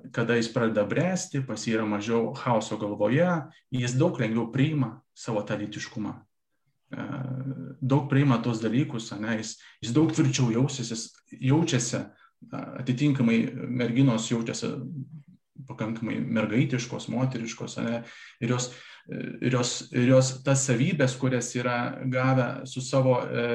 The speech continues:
biologinė lytimi, e, džiaugiasi jomis, ane, o ne, ne,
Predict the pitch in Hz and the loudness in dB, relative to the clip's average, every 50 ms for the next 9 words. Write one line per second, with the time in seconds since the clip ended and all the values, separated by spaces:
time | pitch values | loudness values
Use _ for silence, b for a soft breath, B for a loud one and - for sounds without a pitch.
0 | 117 117 127 123 123 127 123 120 123 123 120 113 117 117 - - 110 123 123 123 | 0 0 0 0 2 0 0 0 0 0 0 -2 -4 -6 -6 -6 -6 -4 -4 -6
1 | 123 - _ _ _ _ _ _ _ - 175 135 131 120 120 120 117 117 113 113 | -8 -12 _ _ _ _ _ _ _ -14 -8 -4 -2 0 0 2 2 2 2 0
2 | - - - - 131 123 113 123 139 170 - 180 165 131 - - 135 127 120 117 | 0 -2 -4 -4 -4 -4 0 2 2 4 4 4 2 0 0 -2 -2 -2 -2 -2
3 | 113 - - 110 107 117 127 139 143 127 113 113 110 113 113 113 113 117 120 123 | -4 -6 -6 -6 -2 0 0 2 2 2 0 -2 0 0 2 2 4 2 2 2
4 | 117 | 2